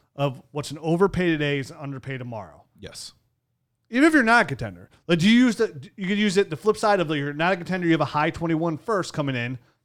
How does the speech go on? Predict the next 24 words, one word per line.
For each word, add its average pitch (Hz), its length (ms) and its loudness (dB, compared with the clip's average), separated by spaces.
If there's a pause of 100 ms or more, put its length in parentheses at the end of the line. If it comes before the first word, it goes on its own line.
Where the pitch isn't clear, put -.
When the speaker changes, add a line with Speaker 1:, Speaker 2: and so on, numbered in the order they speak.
(220)
Speaker 1:
for 147 80 -12
J 143 220 0
K 135 180 -4
Dobbins, 107 560 -8 (440)
or 165 200 2
if 139 60 -2
you're 160 80 -2
a - 20 -4
contender, 180 580 -2 (200)
what 156 240 4
are 208 40 2
you 208 80 2
giving 170 260 2
up 156 120 0
for 147 60 -8
J 135 220 -4
K 131 160 -6
Dobbins? 107 480 -6
What 190 420 2 (300)
are 156 60 0
you 196 180 4
giving 190 320 6
up? 180 340 -2 (200)
Uh, 131 640 0